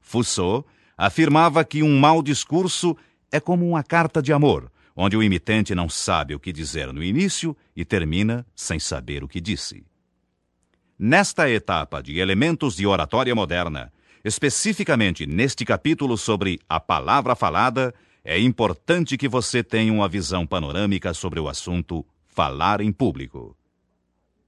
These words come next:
Você deve saber como é gratificante a sensação de pôr-se de pé e arrebatar a atenção de todo um auditório.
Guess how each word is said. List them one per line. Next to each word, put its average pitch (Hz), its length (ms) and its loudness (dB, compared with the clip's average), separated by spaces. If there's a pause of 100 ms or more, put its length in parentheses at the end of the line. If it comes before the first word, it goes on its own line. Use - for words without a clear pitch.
(600)
Você 156 280 2
deve 202 200 4
saber 139 440 2
como 139 180 0
é 135 60 2
gratificante 127 760 0
a 69 60 -6
sensação 92 580 -2
de 117 140 -4
pôr-se 113 380 0
de 92 100 -2
pé 98 340 0 (240)
e 92 120 2
arrebatar 98 640 0
a 65 120 -6
atenção 90 460 -4
de 107 100 -6
todo 78 240 -4
um 69 80 -6
auditório. 67 600 -8